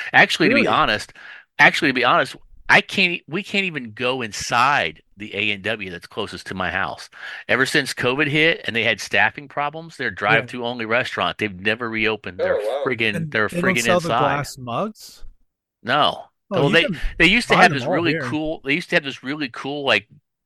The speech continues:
Speaker 1: draft root beer dispenser thing.
Speaker 2: Yeah.
Speaker 1: And they got rid of that, too, shortly before they closed 'cause during the covid years.
Speaker 2: Shitty.
Speaker 1: Uh, and, well, it, and like I said, they're still closed. I mean, it's like, yeah, A and W, you know, down here, A and W and Long John Silver's basically merged. So all the,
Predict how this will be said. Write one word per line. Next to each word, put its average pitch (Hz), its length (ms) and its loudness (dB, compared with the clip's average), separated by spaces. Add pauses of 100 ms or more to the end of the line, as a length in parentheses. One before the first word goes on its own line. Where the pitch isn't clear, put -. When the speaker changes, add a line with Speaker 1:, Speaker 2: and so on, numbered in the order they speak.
(120)
Speaker 1:
draft 120 420 4
root 120 260 -10
beer 147 180 0
dispenser 170 640 -6
thing. 190 320 -2 (240)
Speaker 2:
Yeah. 147 140 -2
Speaker 1:
And 139 100 0
they 147 80 4
got 147 180 4
rid 156 160 -4
of - 420 -12
that, 165 280 4
too, 180 220 -6
shortly 107 320 -6
before 104 520 -2
they 98 140 0
closed 104 460 -2 (140)
'cause 110 240 -6 (100)
during 107 140 -4
the 101 60 -6
covid 139 360 -2
years. 69 360 -4 (240)
Speaker 2:
Shitty. 156 380 -6
Speaker 1:
Uh, 95 220 0
and, 113 160 0
well, 113 220 2
it, 113 280 0 (440)
and 104 160 -2
like 113 120 2
I 110 80 0
said, 139 220 0
they're 101 120 0
still 165 260 0
closed. 85 460 -4
I 120 40 -4
mean, 117 120 -2
it's - 100 -4
like, 120 220 0
yeah, 123 240 4 (400)
A 262 140 2
and 262 100 0
W, 185 260 4 (520)
you 147 100 -4
know, 156 200 -2
down 185 300 4
here, 160 280 0
A 139 160 0
and 135 120 -6
W 117 300 -4
and 104 120 -6
Long 104 240 -4
John 101 220 -4
Silver's 95 400 -8
basically 95 460 -2
merged. 85 560 -4
So 92 180 -2
all 104 220 2
the, 110 140 0